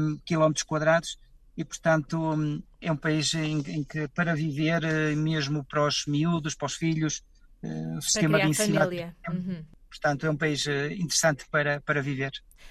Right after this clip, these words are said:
Speaker 2: Em dois mil e sete, o José escrevia que viviam treze mil portugueses em Andorra, num universo de oitenta mil habitantes, portanto aqui uma grande proporção, uma grande fatia. Eh, tem noção de se estes números aumentaram, eh, mantiveram-se?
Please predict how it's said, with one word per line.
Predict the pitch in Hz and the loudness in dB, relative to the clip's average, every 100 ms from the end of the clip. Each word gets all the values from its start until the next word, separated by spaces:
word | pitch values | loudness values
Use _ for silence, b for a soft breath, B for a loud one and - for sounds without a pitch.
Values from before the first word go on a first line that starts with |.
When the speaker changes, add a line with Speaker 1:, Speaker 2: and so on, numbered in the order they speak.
| b | b
Speaker 2:
Em | 247 | 0
dois | 277 269 | 0 -2
mil | 277 262 | -4 -4
e | 240 | -4
sete, | - 247 254 | 0 -2 -2
o | 262 | -8
José | 208 226 | -4 -2
escrevia | 233 - 220 185 214 226 247 | -2 -4 -6 -6 -2 0 0
que | - 233 233 | -2 -8 -6
viviam | 208 226 202 214 214 | -6 -6 -2 -2 -2
treze | 269 311 330 240 | -2 0 0 -2
mil | 269 285 | -2 -4
portugueses | 240 - 202 220 208 175 | -6 -10 -4 -2 -2 -2
em | 196 185 | -2 -2
Andorra, | 175 185 226 294 349 | -2 -4 -4 -4 -4
num | 165 170 | -6 -4
universo | 175 180 185 196 - 190 | -4 -2 -2 -2 -4 -8
de | 185 240 208 | -4 -2 0
oitenta | 202 208 - 262 214 175 | 2 2 2 0 0 -4
mil | 170 170 | -4 -4
habitantes, | 175 180 214 - | -6 -6 -8 -10
portanto | - 185 175 | -8 -8 -6
aqui | 190 | -4
uma | 185 | -2
grande | 180 180 180 | -2 -4 -4
proporção, | - 185 - 208 247 349 | -10 -16 -12 -6 -4 -4
uma | 220 | -2
grande | 190 190 | -2 -2
fatia. | - 226 226 233 294 B B B B | -4 -6 -2 4 4 B B B B
Eh, | - 247 277 | -2 0 0
tem | - 339 | 0 -2
noção | 330 349 339 | 0 0 0
de | - | -2
se | 330 | -2
estes | 311 - 269 | -4 -4 -6
números | 285 285 269 240 | -6 -6 -6 0
aumentaram, | 226 220 208 214 247 302 302 285 285 262 240 | 0 2 -2 0 4 4 4 0 -2 -4 -4
eh, | 214 208 | -4 -2
mantiveram-se? | 208 208 214 185 220 320 311 - - - | -2 -4 -4 -4 -4 -4 -6 -10 -16 -20